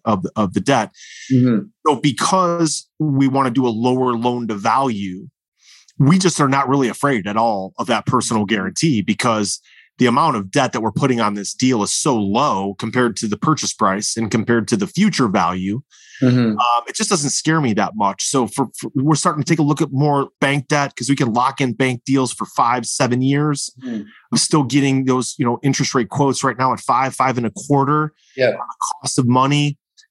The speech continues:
Speaker 1: two years I O, you know, with some, um, you know, rehab
Speaker 2: CapEx.
Speaker 1: dollars baked into there.
Speaker 2: Okay.
Speaker 1: So it's a nice mix, but the trade-off, i-, as you know, is, is some
Speaker 2: Yeah.
Speaker 1: sort of personal guarantee. So
Speaker 2: Yeah.
Speaker 1: you gotta get comfortable with that.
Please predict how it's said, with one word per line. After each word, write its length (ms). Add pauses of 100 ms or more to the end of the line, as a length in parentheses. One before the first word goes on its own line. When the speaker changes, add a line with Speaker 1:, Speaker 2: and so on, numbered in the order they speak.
Speaker 1:
two 160
years 320
I 300
O, 460 (100)
you 120
know, 100
with 280
some, 480
um, 460 (180)
you 100
know, 80
rehab 400
Speaker 2:
CapEx. 0
Speaker 1:
dollars 540 (220)
baked 240
into 200
there. 280 (440)
Speaker 2:
Okay. 80
Speaker 1:
So 120
it's 100
a 260
nice 200
mix, 480
but 160
the 60
trade-off, 600 (240)
i-, 180
as 200
you 80
know, 380
is, 200
is 180
some 120
Speaker 2:
Yeah. 40
Speaker 1:
sort 220
of 120
personal 380
guarantee. 580
So 240 (240)
Speaker 2:
Yeah. 80
Speaker 1:
you 80
gotta 140
get 120
comfortable 380
with 120
that. 300